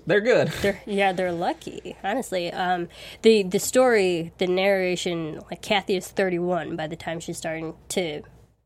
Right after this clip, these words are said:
Speaker 2: delve back into her memories. And if you made it to your middle thirties, you're, you're super lucky, because, um, it's usually by the,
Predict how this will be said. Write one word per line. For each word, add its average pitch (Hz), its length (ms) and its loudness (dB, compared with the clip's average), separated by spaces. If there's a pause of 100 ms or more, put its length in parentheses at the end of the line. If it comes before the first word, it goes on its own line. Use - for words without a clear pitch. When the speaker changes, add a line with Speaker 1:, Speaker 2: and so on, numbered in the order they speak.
(100)
Speaker 2:
delve 170 200 2
back 165 280 -2
into 175 260 -4
her 175 180 -8
memories. 160 640 -8 (540)
And 175 460 2 (320)
if 240 240 4
you 254 100 6
made 240 300 8
it 226 120 4
to 226 140 0
your 196 140 4
middle 190 360 4
thirties, 170 480 -4
you're, 151 200 -6 (180)
you're 180 180 -4
super - 720 -4 (200)
lucky, - 500 -8 (400)
because, 170 640 -6
um, 156 420 -6
it's - 180 -8
usually 185 280 -2
by 160 440 -4
the, 165 300 -4